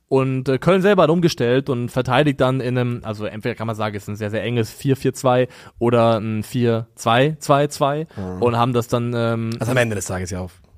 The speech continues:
Speaker 1: Ja, ja, ist, ähm,
Speaker 2: Gehupft wie gesprungen.
Speaker 1: bisschen, bisschen schon.
Speaker 2: Ja.
Speaker 1: Worauf es ankommt ist, sie haben auf jeden Fall durch ihre eigene Umstellung dafür gesorgt, dass, ähm, sie das Zentrum dicht machen konnten. Also die beiden Stürmer waren dafür da, vor allem die Pässe, die direkten Pässe aus der Abwehr auf Dahut, auf Stiller zu verhindern.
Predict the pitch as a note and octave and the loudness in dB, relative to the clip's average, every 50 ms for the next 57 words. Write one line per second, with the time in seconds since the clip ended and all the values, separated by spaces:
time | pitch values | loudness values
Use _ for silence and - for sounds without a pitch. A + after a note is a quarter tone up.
0 | _ - - B2+ A#2 G2 - _ _ _ - A2 B2 C#3 D#3 C#3+ - F#3 E3 D#3+ | _ -14 -8 -6 -6 -6 -6 _ _ _ -8 -6 -4 -2 -2 -2 0 2 2 4
1 | D3+ D3 D#3 F3+ F#3+ C3+ C3+ E3+ D3+ C#3 - - B2+ A2+ G#2 E2+ - - _ _ | 6 6 6 4 4 2 0 -2 -2 -2 -2 -2 -2 -2 -2 -4 -10 -16 _ _
2 | - - F#3 E3 C3+ - - F#3+ G3+ - - G3 E3+ C#3 G3 G#3 - - G3 F3+ | -18 -14 -14 -14 -10 0 0 0 2 2 2 0 2 2 0 0 2 0 -2 -2
3 | - - E3+ F3 G3 G3+ F#3+ - - - C#3 C#3+ E3 E3+ D#3 C3 C#3 D#3 G3+ A3+ | 0 0 0 0 0 -2 -4 -8 -10 -12 -6 0 0 2 2 0 -2 -4 -4 -4
4 | F3 - F3 D3 C3+ C#3 D3 E3+ E3 - - C#3 C3 D#3 E3 C#3+ - D#3 F3 - | 0 0 0 0 2 0 -2 -2 -2 -2 0 0 2 2 2 2 0 0 -4 0
5 | - E3 D3 D3 C#3 B2 C3+ A#2+ A#2+ B2+ D#3 D#3 D3+ C#3 C#3 - E3 D3 C3+ C3 | 0 0 0 0 -2 -4 -2 -2 0 0 0 0 -2 -4 -4 -4 -4 -4 -4 -4
6 | - C3+ A#2+ B2 A#2 B2 B2 C#3+ F3+ - - - C#3 C#3+ D#3 - - - _ - | -4 -2 -4 -2 0 2 4 4 4 2 2 2 2 2 2 0 -4 -18 _ -20
7 | - - - - - _ - C3 C3 C3 C3 B2+ B2+ B2 B2 B2 B2+ - C3 C3 | -20 -20 -20 -20 -16 _ 0 2 4 4 4 2 2 0 -4 -4 -6 -6 -2 0
8 | C3+ B2+ - - - D3+ D3+ E3 - D#3+ D3 C3+ A#2+ D#3+ E3 - - F3 E3 - | 0 0 0 -2 0 0 0 2 2 0 0 2 2 2 2 2 2 0 0 0
9 | - D3+ C3 D#3 D3+ D#3+ - - C3 A#2 A2+ B2 A2+ A#2 A2 A2 - - C3+ C3+ | 0 -2 0 0 0 0 0 -2 -4 -2 -2 -2 0 0 -2 -2 0 2 2 4
10 | D3 C#3+ C3+ B2 B2 B2 A#2+ - - A#2+ A#2+ A#2 A#2 A#2 - - G#2+ A2 A#2 A#2+ | 4 4 2 2 0 0 -2 -2 -2 -2 0 0 0 0 0 0 -2 0 0 -2
11 | A#2 A#2 - B2+ B2+ - - C3 C3 B2+ B2 C3 B2 A#2+ B2 - A#2+ A2 A#2+ A#2+ | -4 -4 -2 -2 -2 0 -2 -4 -4 -4 -2 -2 -2 -2 -2 -8 -8 -4 -4 -4
12 | - - A2+ A2+ - - A2 F2+ B2+ - - C3+ B2+ A#2+ A#2+ - - - - - | -2 0 -2 -2 -2 -2 -2 -2 -2 0 2 4 4 4 2 0 -6 -20 -12 -2
13 | - A#2 B2 - - B2+ A#2+ B2+ B2+ C#3 F#2 A2+ A#2 - - B2 B2 A#2 - - | 2 2 2 2 2 0 0 0 -2 -2 -2 -4 -4 -4 -2 -2 -2 -2 -4 -6
14 | - - A2+ A#2 C#3 D3+ D#3 D#3 E3 | -6 -4 -2 0 2 2 2 2 2